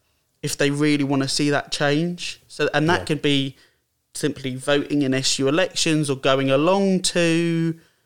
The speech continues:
Speaker 1: um, going along to, um, these campaigns and lending a bit of support or time or, or, or energy. And I think that's a great way to meet people. Um, it was just really, really great to meet some of the amazing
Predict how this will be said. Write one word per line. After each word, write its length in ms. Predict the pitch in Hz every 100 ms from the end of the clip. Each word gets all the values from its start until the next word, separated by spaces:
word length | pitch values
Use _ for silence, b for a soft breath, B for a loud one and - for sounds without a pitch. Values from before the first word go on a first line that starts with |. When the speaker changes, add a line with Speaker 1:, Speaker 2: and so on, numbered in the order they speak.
| b
Speaker 1:
um, 580 | - 139 135 131 135 143 - _ _ _ _ _ _ _ -
going 260 | 147 135 131
along 340 | 143 185 190
to, 520 | 185 175 165 160 156 -
um, 300 | 139 139 139
these 200 | 139 151
campaigns 640 | - 151 143 147 143 139
and 100 | 135 131
lending 440 | 143 147 156 147
a 40 |
bit 140 | 143 139
of 80 | 139
support 580 | 160 - 196 180 175
or 80 | -
time 720 | 156 - 175 170 170 170 165 B B B
or, 200 | - 135 -
or, 120 | -
or 80 | 131
energy. 600 | 151 147 139 147 139 139 B B
And 100 | 139
I 40 |
think 200 | 139 -
that's 260 | 143 139 -
a 40 |
great 240 | 143 135 135
way 100 | 131
to 120 | -
meet 280 | 143 143 -
people. 460 | 147 143 - 143 139
Um, 240 | 143 139 143
it 80 | 160
was 100 | 196
just 200 | 320 190
really, 220 | 175 156
really 160 | 147 143
great 320 | 151 147 -
to 80 | 147
meet 400 | 147 139 139 - b b b
some 220 | - 151
of 120 | 135 -
the 540 | 135 135 135 131 - _ -
amazing 960 | 143 139 147 147 147 139 131 131 127